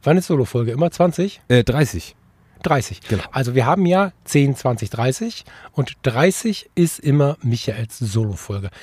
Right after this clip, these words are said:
Speaker 1: Ich möchte den Michael mit seiner ersten Solo-Folge und für alle Folgenden heute mal anmoderieren, weil ich finde, dass es da eine Besonderheit gibt, die er selber nicht so richtig über die Lippen bekommt.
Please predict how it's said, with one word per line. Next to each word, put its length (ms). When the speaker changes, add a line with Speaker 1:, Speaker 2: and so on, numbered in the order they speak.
Speaker 1:
Ich 280
möchte 320
den 100
Michael 340
mit 140
seiner 200
ersten 420
Solo-Folge 580
und 80
für 160
alle 180
Folgenden 540
heute 220
mal 100
anmoderieren, 640
weil 180
ich 80
finde, 260
dass 120
es 100
da 80
eine 80
Besonderheit 460
gibt, 160
die 80
er 100
selber 240
nicht 140
so 80
richtig 180
über 120
die 100
Lippen 260
bekommt. 480